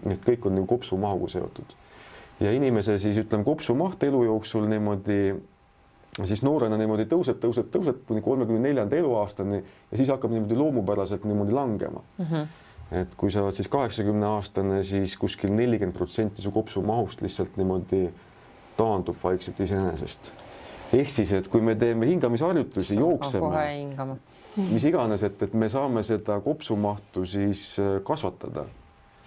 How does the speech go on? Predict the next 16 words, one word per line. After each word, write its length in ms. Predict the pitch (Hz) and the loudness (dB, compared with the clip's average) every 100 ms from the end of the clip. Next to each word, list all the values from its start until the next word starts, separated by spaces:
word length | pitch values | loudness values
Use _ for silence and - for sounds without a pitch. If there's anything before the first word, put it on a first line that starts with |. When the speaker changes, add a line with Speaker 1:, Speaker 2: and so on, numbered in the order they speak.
| - - - | -16 -12 -2
Speaker 1:
Ühesõnaga, 400 | 104 104 107 107 - | 0 2 2 0 0
kas 120 | - | 0
hoida 240 | 131 113 | 2 2
nagu 140 | 110 110 | 2 0
samal 280 | 147 135 110 | 0 0 0
tasemel 500 | 147 127 101 95 95 | 0 0 0 0 0
või, 160 | 98 95 90 | 0 0 -2
või, 180 | 98 98 | 0 0
või 120 | 101 | 0
kasvatada, 600 | 104 117 85 - 73 - 58 | -2 -4 -6 -6 -8 -8 -10
et 300 | - - - - - - | -12 -20 -20 -20 -16 -10
Speaker 2:
Aga 180 | - 180 | -2 2
ujujatel 540 | 214 180 131 - 135 | 4 4 0 0 -2
peaks 220 | 143 - - | -2 -4 -10
siis 140 | 165 | -4
eriti 400 | 185 156 - | -2 -2 -2